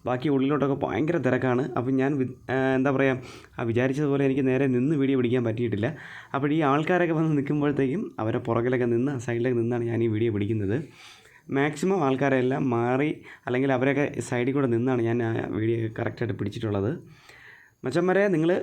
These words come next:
തീർച്ചയായിട്ടും ഈ ഉദയംകുളങ്ങര ഭാഗത്തോ അതുപോലെ നമ്മളെ തിരുവനന്തപുരം ജില്ലയിലൊക്കെയാണ് ആ ഉള്ളവരാണ്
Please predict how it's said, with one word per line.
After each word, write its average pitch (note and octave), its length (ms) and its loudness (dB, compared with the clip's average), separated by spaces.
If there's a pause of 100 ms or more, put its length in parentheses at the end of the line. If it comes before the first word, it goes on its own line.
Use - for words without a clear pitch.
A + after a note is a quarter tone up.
(160)
തീർച്ചയായിട്ടും D3+ 580 0 (160)
ഈ C3+ 40 2 (180)
ഉദയംകുളങ്ങര C3 600 2
ഭാഗത്തോ A#2 400 0
അതുപോലെ A#2 240 0
നമ്മളെ A#2+ 220 0
തിരുവനന്തപുരം A#2+ 400 -2
ജില്ലയിലൊക്കെയാണ് A2+ 560 0 (880)
ആ - 20 2 (120)
ഉള്ളവരാണ് C#3 400 4